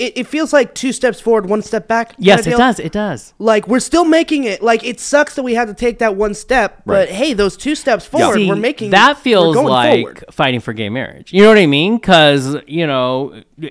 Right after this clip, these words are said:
Speaker 2: we weren't gonna be stopped. We were going to have relationships. We were gonna have love, whether you gave us a piece of paper or not. There was gonna be sex.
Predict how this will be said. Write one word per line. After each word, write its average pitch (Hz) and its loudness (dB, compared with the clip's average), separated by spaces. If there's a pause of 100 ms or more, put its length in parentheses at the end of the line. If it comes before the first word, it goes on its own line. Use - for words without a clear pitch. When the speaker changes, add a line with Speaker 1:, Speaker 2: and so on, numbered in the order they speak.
(220)
Speaker 2:
we 156 2
weren't 156 -2
gonna 131 -4
be 110 -10
stopped. 151 0
We 131 -2
were 117 -4
going 113 -4
to 117 -10
have 156 -2
relationships. 120 -8
We 110 -10
were 101 -10
gonna 104 -14
have 170 -2
love, 123 -2
whether 117 -6
you 110 -8
gave 120 -8
us 110 -14
a - -20
piece 110 -14
of - -20
paper 196 -4
or 180 -2
not. 151 -2 (220)
There 135 -4
was 120 -8
gonna 208 2
be 143 -4
sex. - -8